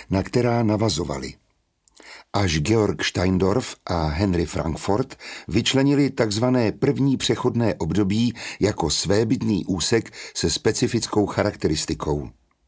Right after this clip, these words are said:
Do mnoha chronologických koncepcí se promítaly neblahé zkušenosti nebohých egyptologů učenců v době po první světové válce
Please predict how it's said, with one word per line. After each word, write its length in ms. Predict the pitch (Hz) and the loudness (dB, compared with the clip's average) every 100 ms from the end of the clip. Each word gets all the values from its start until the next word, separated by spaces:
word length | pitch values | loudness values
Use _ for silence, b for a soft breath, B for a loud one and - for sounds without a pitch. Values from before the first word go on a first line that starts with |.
| B B B B B _ | B B B B B _
Do 180 | 85 98 | 0 2
mnoha 320 | 107 98 87 | 2 2 -2
chronologických 880 | 78 101 98 117 113 101 104 - 76 | -2 0 2 4 2 2 -2 -4 -4
koncepcí 680 | - 95 107 87 - 101 104 B B | 0 2 0 0 0 0 -2 B B
se 180 | - 87 | -2 -2
promítaly 680 | - 101 107 101 110 110 107 - | 0 0 0 0 2 4 2 2
neblahé 520 | 92 101 113 95 87 | 0 2 2 2 0
zkušenosti 760 | 82 95 - 101 95 - 107 92 B B | -2 -4 0 0 0 0 -2 -2 B B
nebohých 600 | 87 92 92 90 95 76 - | 0 2 2 2 0 -2 -2
egyptologů 680 | 101 95 - 101 104 92 90 | 0 0 0 2 2 0 -2
učenců 680 | 101 - 104 104 107 104 95 B B | -2 0 0 0 0 0 -2 B B
v 80 | - | -2
době 380 | 95 90 104 98 | 0 2 2 2
po 160 | 107 | 0
první 380 | 90 107 104 110 | 0 0 0 -2
světové 500 | - 95 - 98 107 | 0 0 0 0 2
válce 540 | 87 80 82 - 104 | 0 0 -2 0 0